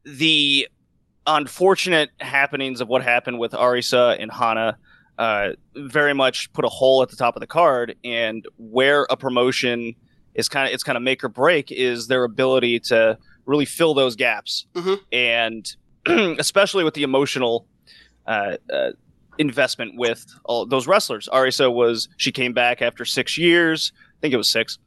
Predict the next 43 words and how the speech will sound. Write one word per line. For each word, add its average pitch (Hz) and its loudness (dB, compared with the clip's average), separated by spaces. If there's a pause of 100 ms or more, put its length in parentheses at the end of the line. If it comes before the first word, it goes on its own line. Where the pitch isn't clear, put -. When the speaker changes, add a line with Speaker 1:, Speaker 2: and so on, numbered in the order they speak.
(460)
Speaker 2:
Yeah, 135 -4
Speaker 1:
And 117 -2
Speaker 2:
yeah, 98 -14
six. - -12
Speaker 1:
she 135 -4 (100)
had, 120 -2
yeah, 123 -10
she 135 -6
had 127 0
an 120 -8
amazing, 131 0 (300)
uh, 113 2
comeback 139 -2
year, 135 -4
but 127 -8
she 190 -4
was 226 0
only 254 4
in 202 4
the 160 2
promotion 151 0
for 120 -4
one 127 2
year. 113 -4
Speaker 2:
Yep. - -2
Speaker 1:
That's 131 0
such 208 0
a, 135 -2 (360)
just - -2
a 131 2
minute 147 -2
amount 135 0
of 113 -4
time. 110 -2 (420)
And 127 -2
I 139 0
felt 190 2
like 165 0
she 165 -2
was 139 2
much 139 0
more 131 4
replaceable 143 -2